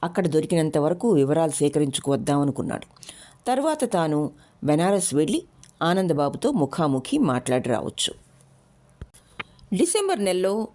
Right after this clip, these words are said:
మధ్యాహ్నం పూట ఒకనాడు అక్షయ చేతి సంచితో సహా ఘజీపూర్ చేరుకున్నాడు. ముందు దుకాణదారుల్ని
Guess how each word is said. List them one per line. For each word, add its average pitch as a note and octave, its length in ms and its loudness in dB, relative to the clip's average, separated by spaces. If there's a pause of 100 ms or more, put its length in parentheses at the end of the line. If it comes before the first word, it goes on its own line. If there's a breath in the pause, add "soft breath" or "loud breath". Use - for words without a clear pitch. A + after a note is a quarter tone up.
(120)
మధ్యాహ్నం G3 560 0
పూట D#3+ 240 0
ఒకనాడు D3 560 0 (400 loud breath)
అక్షయ F3 500 0 (440)
చేతి A3+ 220 0
సంచితో E3 480 0
సహా C#3+ 460 -4 (380 loud breath)
ఘజీపూర్ F3+ 640 0 (120)
చేరుకున్నాడు. - 420 -6 (680 loud breath)
ముందు C4 400 0 (440)
దుకాణదారుల్ని D#3+ 920 0